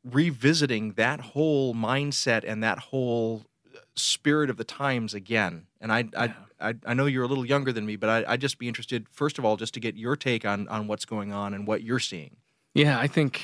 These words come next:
Speaker 2: I think I share your, uh, concern and, uh, frustration and anxiety. Um, like, like so many people, I think <laughs> so many people, at least in their right mind, if I, if I can be so bold, those who don't realize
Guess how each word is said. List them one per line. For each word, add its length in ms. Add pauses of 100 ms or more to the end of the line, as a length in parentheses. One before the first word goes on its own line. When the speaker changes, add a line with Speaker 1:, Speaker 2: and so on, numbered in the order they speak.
(160)
Speaker 2:
I 80
think 160
I 80
share 380
your, 480
uh, 320
concern 640
and, 480 (100)
uh, 380
frustration 840
and 240
anxiety. 760 (180)
Um, 320
like, 380
like 200
so 120
many 180
people, 420
I 60
think 220
<laughs> 80
so 60
many 160
people, 240
at 60
least 200
in 80
their 100
right 220
mind, 380
if 140
I, 340
if 180
I 60
can 140
be 120
so 180
bold, 360 (400)
those 260
who 100
don't 300
realize 800